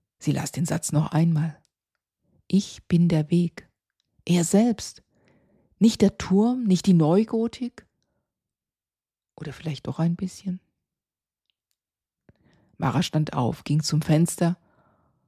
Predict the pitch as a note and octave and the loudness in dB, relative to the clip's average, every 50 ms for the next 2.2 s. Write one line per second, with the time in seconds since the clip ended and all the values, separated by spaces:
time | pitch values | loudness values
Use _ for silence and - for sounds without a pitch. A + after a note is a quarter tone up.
0 | _ _ _ _ - D#3+ - - - C#3 A#2 - - - - - - - - _ | _ _ _ _ -14 -10 -10 -2 -2 -2 -2 -2 -6 -6 -6 -6 -6 -8 -10 _
1 | E3 D3 C3+ - - - C3+ - - C3 - - D#3+ D3+ - - C#3 B2+ - - | -4 -4 -4 -4 -4 -6 -6 -4 -4 -6 -2 -2 -4 -4 -2 -4 -4 -4 -4 -8
2 | F3 F#3 D3 | -8 -10 -10